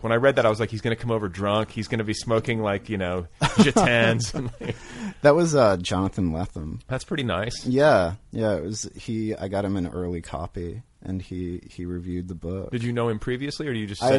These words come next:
Speaker 1: sent it?
Speaker 2: met him in a bathroom.
Speaker 1: Wow.
Speaker 2: Yeah.
Speaker 1: That explains
Speaker 2: Um,
Speaker 1: it.
Speaker 2: he, he was at, uh, the, a couple of years ago, there was a Philip K. Dick festival, and I was also at it,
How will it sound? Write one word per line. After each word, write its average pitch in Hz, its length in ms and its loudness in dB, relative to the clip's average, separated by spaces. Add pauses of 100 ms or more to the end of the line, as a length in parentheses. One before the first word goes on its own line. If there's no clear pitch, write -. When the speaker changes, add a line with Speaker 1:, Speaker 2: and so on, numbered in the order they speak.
Speaker 1:
sent 117 40 2
it? 107 40 4
Speaker 2:
met 117 240 2
him 135 160 0
in 120 60 0
a 98 60 -2
bathroom. 82 760 -6 (220)
Speaker 1:
Wow. 110 260 -2 (120)
Speaker 2:
Yeah. 95 320 0 (360)
Speaker 1:
That 95 140 -4
explains 95 420 0
Speaker 2:
Um, 90 60 -6
Speaker 1:
it. - 120 -14
Speaker 2:
he, 104 480 -4
he 104 560 -2
was 98 260 -4
at, 85 420 -4 (300)
uh, 85 420 -4
the, 85 140 -8 (100)
a - 560 -20
couple - 240 -6
of 123 60 0
years 107 240 -2
ago, 117 180 -2
there 104 140 -2
was 90 100 -4
a 82 60 -6
Philip 87 300 -8
K. 82 160 -10
Dick 78 480 -12 (260)
festival, 110 720 -8 (340)
and 80 540 -6 (120)
I 80 320 -6
was 78 920 -8 (480)
also 95 420 -4
at 123 160 -2
it, 120 240 -6